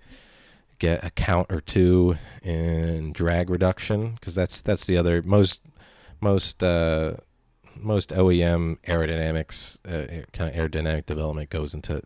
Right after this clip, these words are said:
to drag reduction. Uh, occasionally they'll foray into a little bit of downforce stuff for your really high performance cars, but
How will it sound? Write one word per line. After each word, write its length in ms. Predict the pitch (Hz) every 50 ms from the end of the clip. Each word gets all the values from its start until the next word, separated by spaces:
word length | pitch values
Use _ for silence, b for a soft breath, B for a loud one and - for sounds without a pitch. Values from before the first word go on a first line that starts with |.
| _
to 100 | - -
drag 320 | 78 - 85 78 76 76 73
reduction. 560 | 78 73 76 76 - - - 71 69 71 69 -
Uh, 200 | 85 82 76 76 69 - _ _ _ _ _ -
occasionally 600 | 107 - - - 110 98 92 92 92 90 85 85 80
they'll 280 | - 82 80 80 B B B B B B B B B B
foray 460 | - - 110 92 87 85 85 85 82
into 280 | 80 82 - - -
a 20 | 78
little 220 | 80 82 82 78
bit 120 | 78 82 76
of 60 | 78 76
downforce 500 | 80 80 78 78 - - - 78 76 -
stuff 260 | - - 78 76 -
for 100 | - 80
your 100 | 76 76
really 220 | 78 78 78 76 -
high 180 | - 87 82
performance 520 | - - 82 - - 80 78 78 76 76 -
cars, 440 | - - 76 76 76 76 76 - -
but 260 | - - 76 76